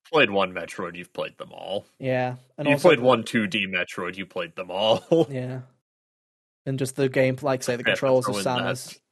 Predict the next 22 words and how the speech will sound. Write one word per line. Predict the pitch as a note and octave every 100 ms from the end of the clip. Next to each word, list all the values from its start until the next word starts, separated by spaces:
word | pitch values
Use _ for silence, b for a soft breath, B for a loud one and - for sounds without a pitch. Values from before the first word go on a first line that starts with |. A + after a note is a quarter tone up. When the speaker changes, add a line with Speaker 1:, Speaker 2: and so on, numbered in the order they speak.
| _ -
Speaker 2:
are | C#3
just | D3 -
too | -
smooth | C3 - B2 A#2+
and | B2
Dread | B2+ A#2+ B2 -
that | B2 A2
now | B2+ B2
when | B2 A#2+
I |
go | B2+ B2
back | A#2+ A#2+ B2+
and |
play | B2 A#2+
the | A#2+ A#2
older | A#2 A#2+
ones | A#2+ B2+
like | A#2
Super, | - A#2+ B2
I'm | A#2 A#2+
like, | A2+ -
"Uh, | C3 D3